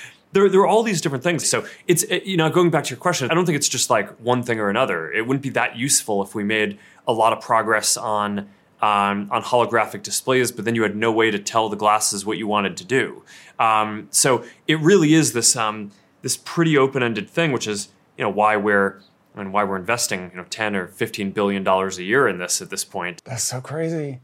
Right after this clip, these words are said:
Speaker 2: <laughs>
Speaker 1: I'm, I'm just, I mean, I'm grateful that we, you know, that the, that the, uh, social media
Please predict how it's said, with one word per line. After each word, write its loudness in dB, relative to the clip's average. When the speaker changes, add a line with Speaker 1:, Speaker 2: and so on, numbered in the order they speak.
Speaker 2:
<laughs> -20
Speaker 1:
I'm, 0
I'm 0
just, 2
I 2
mean, 4
I'm 2
grateful 4
that 4
we, 0
you 0
know, 2
that 0
the, 0
that 0
the, 2
uh, 2
social 0
media 2